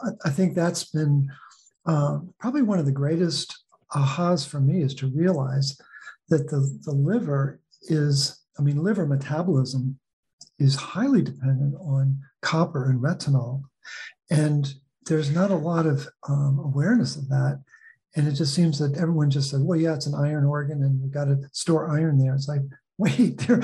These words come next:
there's some other pieces of the puzzle that we've gotta be aware of.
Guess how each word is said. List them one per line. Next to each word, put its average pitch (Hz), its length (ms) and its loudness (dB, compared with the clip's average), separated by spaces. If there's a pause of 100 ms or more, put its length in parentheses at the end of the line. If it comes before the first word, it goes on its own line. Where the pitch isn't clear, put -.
(240)
there's 190 160 0
some 180 140 0
other 175 340 2 (340)
pieces 196 340 2
of 139 100 2
the 131 60 0
puzzle 190 360 0
that 143 80 -4
we've 139 160 0
gotta 135 220 0
be 135 140 0
aware 139 460 0
of. 139 160 -8